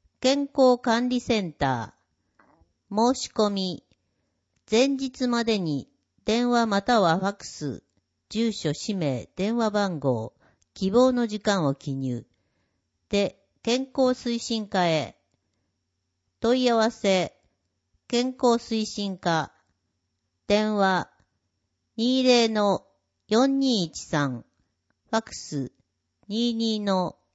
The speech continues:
一零七七。積極的に健康づくりに取り組む事業所を紹介します。柏崎健康サポートカンパニー。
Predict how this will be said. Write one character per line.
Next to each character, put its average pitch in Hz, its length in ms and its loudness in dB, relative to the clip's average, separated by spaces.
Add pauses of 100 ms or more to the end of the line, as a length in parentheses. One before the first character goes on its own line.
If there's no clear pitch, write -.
一 220 320 -4
零 262 220 4
七 160 320 0
七。 143 380 -2 (1900)
積 - 20 -20
極 285 220 -4
的 262 320 -2
に 226 220 -4 (100)
健 277 280 0
康 277 240 6
づ 254 100 -4
く 240 160 0
り 190 100 2
に 165 160 -2
取 170 220 0
り 202 60 -14
組 240 160 -2
む 165 180 2
事 156 140 -6
業 233 200 6
所 254 220 0
を 185 80 2
紹 170 240 0
介 165 180 0
し - 160 -12
ま 139 220 -4
す。 - 320 -20 (1300)
柏 269 480 -2
崎 180 380 -4
健 277 360 0
康 262 220 2
サ 247 160 -2
ポ 269 240 2
ー 262 40 -2
ト 254 140 -2
カ 247 200 -2
ン 220 80 -6
パ 160 180 0
ニ 120 340 -8
ー。 - 80 -20